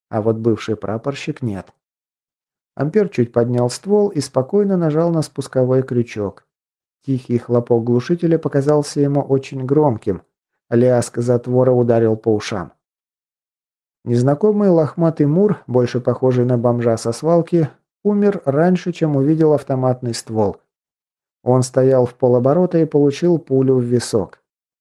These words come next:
На стену с нелепыми обоями плеснуло мозгами, кровью и кусками черепной коробки, а Погорелов уже рывком распахнул дверь, и труп,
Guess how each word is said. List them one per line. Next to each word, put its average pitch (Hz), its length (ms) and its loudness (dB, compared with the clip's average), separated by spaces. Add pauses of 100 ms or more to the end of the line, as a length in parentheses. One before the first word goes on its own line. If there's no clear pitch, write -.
(540)
На 123 140 0
стену 139 420 -2
с - 100 -12
нелепыми 131 480 0
обоями 143 560 2
плеснуло 127 580 0
мозгами, 139 800 0
кровью 156 680 2
и 151 100 0
кусками 135 540 -2
черепной 131 500 0
коробки, 117 600 0 (580)
а 110 140 -6
Погорелов 170 560 0
уже 175 200 2
рывком 175 440 2
распахнул 156 600 2
дверь, 113 420 0 (600)
и 113 140 2
труп, 175 360 0